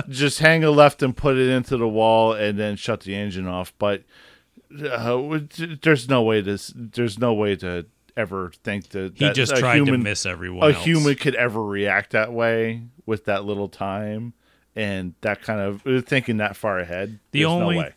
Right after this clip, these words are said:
Speaker 2: the only thing Kyle Larson was thinking at that moment, and I guarantee you was, "I have to miss these other guys."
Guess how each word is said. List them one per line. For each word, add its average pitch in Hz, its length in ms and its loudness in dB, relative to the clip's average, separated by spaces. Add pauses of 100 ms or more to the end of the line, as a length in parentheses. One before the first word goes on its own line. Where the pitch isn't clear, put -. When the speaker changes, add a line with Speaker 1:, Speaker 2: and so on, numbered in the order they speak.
Speaker 2:
the 139 160 -4
only 175 260 -2
thing 143 240 -4
Kyle 135 320 0
Larson 117 380 -4
was 104 160 -8
thinking 104 320 -6
at 92 100 -2
that 92 180 0
moment, 95 360 -2
and 92 100 -6
I 92 60 -4
guarantee 104 580 -4
you 78 140 -4
was, 76 340 -8 (880)
"I 104 140 0
have 95 260 0
to 104 80 -4
miss 98 260 -4
these 90 200 -4
other 82 180 -6
guys." 73 420 -12